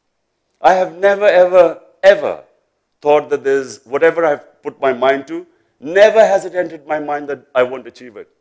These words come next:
And in politics, I've been fifteen years. So you would have thought that I would have been now feeling that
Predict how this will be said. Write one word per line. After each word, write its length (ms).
And 140
in 100
politics, 520
I've 160
been 160
fifteen 540
years. 300
So 160
you 100
would 120
have 160
thought 260
that 100
I 80
would 160
have 140
been 160
now 460
feeling 300
that 200